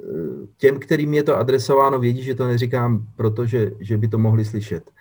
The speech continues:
Ale já mám velké štěstí, eh, že jsem ředitelování dělal v období,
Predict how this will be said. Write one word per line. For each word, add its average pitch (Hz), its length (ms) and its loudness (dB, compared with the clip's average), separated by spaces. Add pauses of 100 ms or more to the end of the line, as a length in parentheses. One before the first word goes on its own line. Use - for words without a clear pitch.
(420)
Ale 98 300 0 (260)
já 107 200 2
mám 143 200 0
velké 123 300 0
štěstí, 107 520 -8 (340)
eh, 92 360 0
že 104 220 2
jsem 120 380 -2 (340)
ředitelování 120 1400 0
dělal 110 300 2
v 123 100 -8
období, 104 600 0